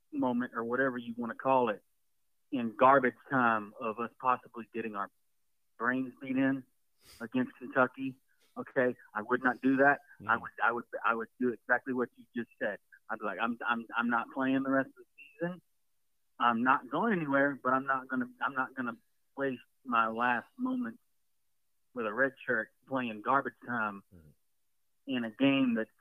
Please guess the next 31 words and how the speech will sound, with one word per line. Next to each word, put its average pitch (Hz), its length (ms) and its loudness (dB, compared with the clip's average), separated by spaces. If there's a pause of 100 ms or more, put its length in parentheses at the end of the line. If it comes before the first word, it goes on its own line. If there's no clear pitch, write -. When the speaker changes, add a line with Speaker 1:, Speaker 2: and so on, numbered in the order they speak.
(240)
Speaker 1:
likely 123 420 2
over 123 300 2
by 104 100 0
the 107 100 -10
time 120 220 -6
I 110 100 -6
get 110 200 -14
in 110 140 -8
there." - 360 -10
Speaker 2:
Yeah, 160 140 2
and 170 100 -2
I - 40 2
mean, 190 220 -2
I 196 80 -2
mean, 208 100 -6
some, 226 200 -2
Speaker 1:
Okay, 214 80 0
Speaker 2:
some, 233 280 0
some 240 160 2
Speaker 1:
I 254 100 4
Speaker 2:
folks 226 360 2
might 185 260 0
call 160 260 2
that 143 340 2
being 135 460 -4 (1040)
not 143 240 0
a 135 60 2
great 120 400 -4
teammate, 110 560 -6
but 110 220 -6
I, 120 120 -4